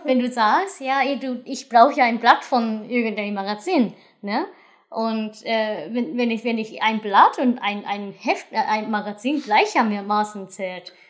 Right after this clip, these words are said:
Speaker 2: das ist ja sehr schwierig.
Speaker 1: Aber
Speaker 2: Ja?
Speaker 1: Haruka, im Deutschen würde man all diese Dinge genau gleich zählen.
Speaker 2: Naja,
Speaker 1: Und trotzdem
Speaker 2: ein, ein
Speaker 1: funktioniert die Welt.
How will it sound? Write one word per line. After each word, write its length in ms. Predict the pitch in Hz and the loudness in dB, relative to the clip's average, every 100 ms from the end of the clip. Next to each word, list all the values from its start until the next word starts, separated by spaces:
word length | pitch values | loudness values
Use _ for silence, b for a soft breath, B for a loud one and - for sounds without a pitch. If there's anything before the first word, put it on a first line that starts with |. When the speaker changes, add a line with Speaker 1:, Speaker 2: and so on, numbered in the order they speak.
| b | b
Speaker 2:
das 140 | 220 | -10
ist 60 | 214 | -2
ja 140 | 226 | -4
sehr 160 | 214 214 | -2 -6
schwierig. 600 | 214 240 349 202 180 180 B B B _ | -8 -10 -8 -8 -12 -20 B B B _
Speaker 1:
Aber 300 | - 110 101 | -14 -10 -8
Speaker 2:
Ja? 80 | 95 | -2
Speaker 1:
Haruka, 480 | 139 135 117 107 - - - _ | -2 -2 -6 -8 -12 -20 -20 _
im 200 | 127 110 | -6 -2
Deutschen 640 | 117 123 - 131 120 113 - | -2 -2 -6 -8 -10 -12 -6
würde 180 | 117 | -6
man 140 | 117 117 | -6 -10
all 240 | 127 160 | -4 -4
diese 240 | 160 135 135 | -4 -8 -8
Dinge 240 | 131 120 | -8 -8
genau 280 | 110 107 98 | -8 -10 -12
gleich 360 | 107 107 101 | -10 -10 -10
zählen. 580 | - - 104 104 123 139 _ _ _ _ _ _ _ _ _ _ _ | -14 -10 -10 -10 -16 -20 _ _ _ _ _ _ _ _ _ _ _
Speaker 2:
Naja, 280 | 220 175 320 | -4 2 4
Speaker 1:
Und 20 | 262 | 4
trotzdem 500 | 165 - 233 123 113 | 4 2 0 0 -2
Speaker 2:
ein, 20 | |
ein 100 | 220 | -4
Speaker 1:
funktioniert 460 | 151 107 - 127 117 | -2 -2 -4 -4 -6
die 120 | 123 | -6
Welt. 320 | 110 110 107 | -6 -8 -12